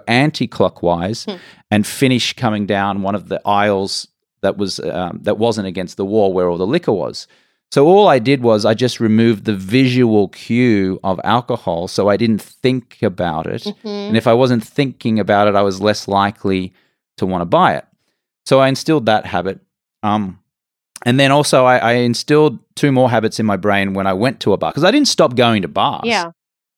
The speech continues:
Speaker 1: And the habit was that whenever I walk in, I was, the first thing I was gonna do was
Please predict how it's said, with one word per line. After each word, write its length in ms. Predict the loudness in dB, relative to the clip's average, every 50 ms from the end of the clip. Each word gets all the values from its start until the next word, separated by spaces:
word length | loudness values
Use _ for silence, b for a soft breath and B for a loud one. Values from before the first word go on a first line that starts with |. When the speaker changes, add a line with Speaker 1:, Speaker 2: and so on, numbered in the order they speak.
| _
Speaker 1:
And 160 | -2 0 2 2
the 60 | 4
habit 300 | 4 4 4 4 2 2
was 340 | 2 4 4 4 2 0 0
that 240 | -2 -2 -2 -4
whenever 300 | -6 -4 -4 -2 2 4
I 120 | 4 6 6
walk 280 | 6 4 4 2 0
in, 240 | -2 -2 -2 -2 -4 -2
I 140 | -2 0 0
was, 200 | 0 -2 -4 -6 -10 -16 -16
the 140 | -14 -14 -6
first 300 | 0 2 2 2 2 0
thing 120 | 0 0
I 60 | 2
was 80 | 2 0
gonna 180 | 0 0 0 2
do 260 | 4 4 4 4 4
was 320 | 4 2 2 0 -2 -8